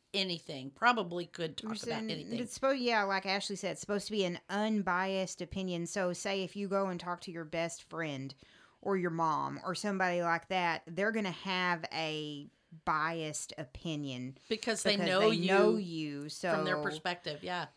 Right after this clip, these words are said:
Speaker 2: And if you go and talk to somebody that doesn't know you, then they can offer a unique perspective that maybe you or your family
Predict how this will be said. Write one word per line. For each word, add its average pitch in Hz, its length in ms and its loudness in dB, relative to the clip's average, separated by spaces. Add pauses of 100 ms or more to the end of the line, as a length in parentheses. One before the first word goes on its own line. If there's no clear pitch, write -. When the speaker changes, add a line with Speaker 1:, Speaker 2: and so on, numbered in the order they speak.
Speaker 2:
And 190 120 2
if 175 120 -2
you 190 120 -2
go 196 220 6
and 180 140 0
talk 185 280 0
to 190 100 -4
somebody 170 480 -2
that 147 380 -8
doesn't 202 560 0
know 165 300 -2
you, 156 220 -4
then 156 220 -2
they 165 160 -2
can 175 220 -6
offer 160 460 -4
a 156 60 -2
unique 156 600 -6
perspective 151 640 -6
that 151 220 -6
maybe 156 400 -4
you 160 680 -4
or 160 120 -4
your 139 160 -6
family 156 760 -4